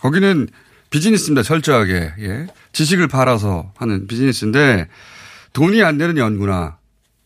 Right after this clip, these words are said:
그 펀딩을 받을 수 없는 혹은, 어, 그것이 하나의 정책으로 될 가능성이 없는 연구나 아니면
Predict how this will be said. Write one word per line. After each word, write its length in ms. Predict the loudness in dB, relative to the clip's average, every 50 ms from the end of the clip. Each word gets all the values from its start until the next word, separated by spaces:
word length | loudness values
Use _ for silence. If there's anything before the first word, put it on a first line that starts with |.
| _ _ _ _ _ _ _ _ _ _ _ _
그 80 | -6
펀딩을 320 | -4 -2 0 2 2 0 0
받을 200 | 0 -2 -2 -4
수 120 | -4 -6
없는 480 | -6 -6 -6 -8 -8 -10 -10 -12 -14 -16 _ _ _ -6
혹은, 600 | -4 -2 0 2 2 2 2 2 0 -2 -2 -6 -10 _ -20 -20 -20 -20 -20 -20 -20 _ _ _ _
어, 180 | -8 -6 -6 -6
그것이 300 | -4 -4 -2 -2 -2 0
하나의 240 | 0 0 0 0 0
정책으로 540 | -2 -4 -4 -2 0 0 0 0 0 0
될 140 | -2 -2 -2
가능성이 380 | 0 0 -2 -2 -2 0 0 0
없는 260 | 2 2 2 2 0
연구나 600 | 0 -2 -2 -4 -4 -4 -4 -4 -4 -8 -10 -12 _
아니면 540 | -2 0 0 2 2 2 2 0 0 -2